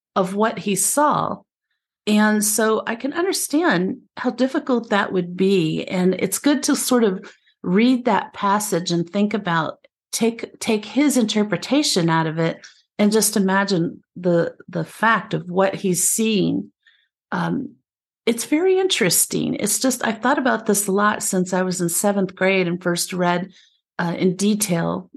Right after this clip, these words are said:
about this. And I think I was just old enough then to really understand what I was reading. And it's really, um, intrigued me since.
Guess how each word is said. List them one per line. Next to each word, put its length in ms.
about 400
this. 340
And 220
I 100
think 220
I 80
was 160
just 180
old 240
enough 300
then 200
to 140
really 380
understand 840
what 200
I 80
was 300
reading. 480
And 340
it's 260
really, 720
um, 460
intrigued 500
me 140
since. 640